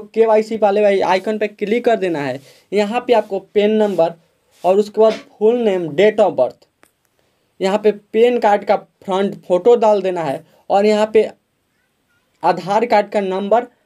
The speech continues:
आधार कार्ड का फ्रंट पिक्चर और आधार कार्ड का बैक पिक्चर, यानी आधार कार्ड का फ्रंट फोटो,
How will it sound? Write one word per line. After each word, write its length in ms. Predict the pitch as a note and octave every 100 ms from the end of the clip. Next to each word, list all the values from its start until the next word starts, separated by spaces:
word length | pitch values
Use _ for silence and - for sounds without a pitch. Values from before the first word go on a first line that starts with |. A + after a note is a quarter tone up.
| _
आधार 480 | E3 E3 E3 A#3 B3
कार्ड 220 | A#3+ G3
का 100 | F3
फ्रंट 600 | E3 _ _ F3 F#3+ A3+ G#3+ _
पिक्चर 460 | G#3+ G#3+ F3+ D#3 F3+ _ _ _
और 120 | F3
आधार 580 | F3+ E3 F3+ F3 G3 A#3+
कार्ड 300 | A#3 G#3+ F3
का 200 | E3 D#3+ D3+ _ C#3+
बैक 420 | C#3 A3 A#3+ A#3+ -
पिक्चर, 380 | D#3+ - A#2+ -
यानी 240 | E3 F#3
आधार 340 | E3+ E3 F3 G3+
कार्ड 220 | G3 F3+
का 100 | F#3+
फ्रंट 440 | - F3 F3+ G#3+ -
फोटो, 320 | G3+ F3